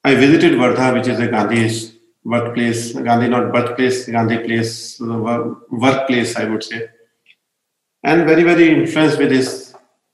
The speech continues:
uh, behavior of saying he designed the thinking of the nation. So design thinking, we need to look at literal meaning of design thinking.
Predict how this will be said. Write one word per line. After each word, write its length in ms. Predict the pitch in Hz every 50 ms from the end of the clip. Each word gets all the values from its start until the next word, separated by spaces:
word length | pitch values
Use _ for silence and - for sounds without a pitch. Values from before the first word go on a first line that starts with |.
| _ - -
uh, 220 | 135 135 - - - - - - - - - 127 127 123
behavior 520 | 117 117 139 147 147 160 160 147 131 123 123 120
of 80 | 120 - - -
saying 180 | 135 131 131 131 - - - _ -
he 100 | 175 185 226 226 185 156
designed 320 | 127 123 127 135 143 143 143
the 80 | 160 185 185 - - - - - - _ - -
thinking 320 | 156 156 - 180 185 180
of 60 | 170 -
the 60 | - - - 135 139 135
nation. 260 | 135 131 143 120 - - - - - _ _ _ _ _ _ _ _ _ _ _ _ _ _ _ _ _ _ _ _ _ - -
So 80 | 151 143 143 143 143 143 143 143 - - - - - 127 123
design 300 | 120 139 147 175 185 - 185
thinking, 300 | 175 170 175 175 175 165
we 40 | 151 151
need 120 | 147 147 147
to 40 | 147
look 120 | 143 147 147 151
at 120 | 147 139 131
literal 280 | 120 - 165 165 160 151 147
meaning 200 | 143 143 147 147 147 147
of 100 | 135 131 135
design 260 | 131 131 135 131 131 139
thinking. 280 | 139 135 - 160 160